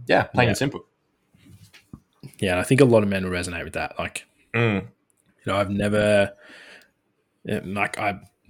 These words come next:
Speaker 2: I don't know what it is, whether it's, like, a culture thing or the places that I've lived or who I grew up around, but, like, I was never in the environment where I would just grab a beer to deal with my shit. Like,
Speaker 1: Yeah.
Speaker 2: mine was,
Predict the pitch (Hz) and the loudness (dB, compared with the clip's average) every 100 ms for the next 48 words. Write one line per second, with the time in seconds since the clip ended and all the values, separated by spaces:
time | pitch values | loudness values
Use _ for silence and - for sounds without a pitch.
0 | _ - - 196 151 127 123 127 135 117 | _ -4 2 6 8 10 10 10 8 8
1 | 107 101 101 98 95 - - 110 - 123 | 6 4 0 -2 -2 -2 0 0 4 2
2 | - 123 123 107 98 - 98 101 113 104 | 4 2 4 4 0 -2 -2 0 0 0
3 | 98 95 101 98 92 - 95 95 98 95 | -2 0 0 2 0 2 0 0 -2 -2
4 | - 92 87 - 95 - 107 101 107 110 | -2 -4 -6 -8 -6 -2 0 0 2 2
5 | 107 - - 107 110 101 - - - - | 2 -2 -6 -6 -4 -4 -8 -14 -14 -16
6 | - 104 104 95 95 101 101 92 85 95 | -2 0 2 0 0 0 -2 -4 -4 -4
7 | 95 92 - _ _ _ _ _ _ _ | -2 -4 -8 _ _ _ _ _ _ _
8 | _ _ - - 104 95 95 - 98 98 | _ _ -6 -2 0 -2 -4 -2 -2 0
9 | 101 - 90 98 107 110 113 110 117 - | -2 -2 -4 -2 -4 0 -2 0 -2 0
10 | - 180 - _ 113 101 - - 107 104 | 2 2 0 _ -4 -2 -4 -6 2 6
11 | 95 92 - 95 98 95 104 110 110 104 | 6 2 -6 -6 -2 2 4 4 2 0
12 | 98 - 98 95 95 92 87 - - | -2 -2 0 0 0 0 2 2 0